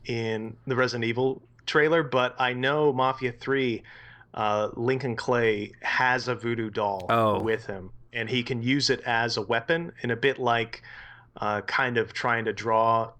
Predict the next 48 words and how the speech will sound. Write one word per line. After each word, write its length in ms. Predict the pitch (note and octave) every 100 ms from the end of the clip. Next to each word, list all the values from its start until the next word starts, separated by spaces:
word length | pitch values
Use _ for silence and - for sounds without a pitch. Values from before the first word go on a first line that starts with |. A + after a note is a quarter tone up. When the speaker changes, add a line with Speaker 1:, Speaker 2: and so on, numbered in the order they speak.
| - -
Speaker 1:
uh, 220 | G#2+ G#2+ G#2+
enemies 480 | B2+ C3+ C3+ C#3 B2+
over 240 | B2 A#2+ A#2+
to 100 | B2
a 20 |
particular 400 | A2+ B2 B2+ A2
area 480 | A2+ A#2+ C3+ C#3+ C#3+
or 80 | A2
trying 260 | - A#2+ A2+
to 60 |
frighten 400 | - A#2+ A#2+ C#3
them. 140 | C3+ B2+
He'll 120 | G#2
throw 220 | - B2
the 80 | A#2+
voodoo 320 | G#2+ A#2+ C3
doll 240 | B2 B2+
out, 260 | B2+ B2+ B2+
Speaker 2:
<laughs> 120 | A3
Speaker 1:
and 180 | A2 G#2+
these 400 | G#2+ G#2+ - - - - -
Italian 500 | B2+ - C#3+ C#3+ C3
mobsters 540 | A#2+ B2+ - - C3+
will 80 | B2+
come 240 | - B2+ B2
up 180 | B2
on 160 | B2+ C3
it 60 | B2
and 100 | A2+
be 80 |
like, 220 | B2 A#2 A#2+
"What 240 | E3 A3+
is 180 | C#4+ C4+
this 220 | A3+ D#3
stuff?" 520 | D3 C#3+ B2+ A#2+ -
Speaker 2:
<laughs> 0 |
Speaker 1:
And, 220 | C3 A#2+ - _ _ - - _ -
you 100 | C#3
know, 200 | C#3 C3+
"Oh, 220 | D#3+ B3
I'm 160 | B3+ A3
scared," 640 | - - C4 B3 G#3 C3+ -
that 140 | C#3+ B2+
kind 180 | C3
of 80 | A2
thing. 320 | - G#2+ G2
So, 640 | - - B2+ A#2 A2 A2 G#2 -
uh, 380 | B2 A#2+ A#2 A#2